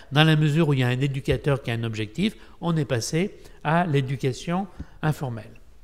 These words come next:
Alors le problème, c'est de se dire, mais quand on fait ce transfert, quand on rentre dans le cadre éducatif, est-ce qu'on maintient le cadre ludique ou on le détruit ? Bien sûr, c'est des questions où il n'y a pas de réponse unique, hein.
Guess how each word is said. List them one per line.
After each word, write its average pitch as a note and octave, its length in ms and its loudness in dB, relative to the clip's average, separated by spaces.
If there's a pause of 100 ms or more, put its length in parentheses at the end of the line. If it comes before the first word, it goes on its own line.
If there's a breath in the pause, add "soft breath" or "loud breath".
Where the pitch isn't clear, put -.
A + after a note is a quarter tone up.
(720 soft breath)
Alors F#3 240 10
le G#3+ 220 6
problème, C#4 440 4
c'est G3 120 0
de - 60 -8
se F#3+ 60 0
dire, G#3+ 180 8
mais F3+ 120 4
quand B3 220 4
on A3 80 2
fait G#3+ 160 6
ce F#3+ 100 2
transfert, D3+ 640 2 (360 soft breath)
quand F3+ 200 0
on G#3 60 4
rentre A#3 240 6
dans G3 100 4
le D#3+ 60 0
cadre D#3+ 240 2
éducatif, C3+ 680 -2 (200 soft breath)
est-ce - 140 -2
qu'on G#3 120 2
maintient A#3 400 4
le F3+ 100 4
cadre D#3 240 2
ludique E3+ 400 2
ou F#3 60 -2
on D3+ 60 0
le C#3+ 120 0
détruit ? B2 380 -6 (440 soft breath)
Bien G2+ 80 -12
sûr, E3+ 220 -4
c'est C3+ 120 -2
des A2 100 -6
questions B2 360 -8
où C3 60 -6
il A#2 80 -8
n'y A2+ 80 -6
a G#2+ 60 -4
pas A2+ 120 -6
de G#2 80 -8
réponse C#3 480 -6 (300 soft breath)
unique, D#3+ 360 0
hein. A2 100 -6